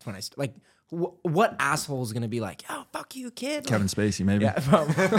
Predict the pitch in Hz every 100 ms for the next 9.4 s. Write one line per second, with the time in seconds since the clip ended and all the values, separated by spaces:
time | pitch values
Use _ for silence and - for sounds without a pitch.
0 | 170 196 - 120 - 139 127 117 - -
1 | - - - - 170 156 147 135 127 -
2 | _ - - - 160 - - 175 - -
3 | 151 139 127 120 - 113 110 - - 95
4 | - - 165 156 143 127 110 113 - -
5 | _ - - - _ 160 147 - - 131
6 | 135 139 139 131 127 120 113 - _ _
7 | - 151 160 165 151 127 113 110 - 151
8 | 127 131 147 135 113 110 110 113 - -
9 | 107 107 104 101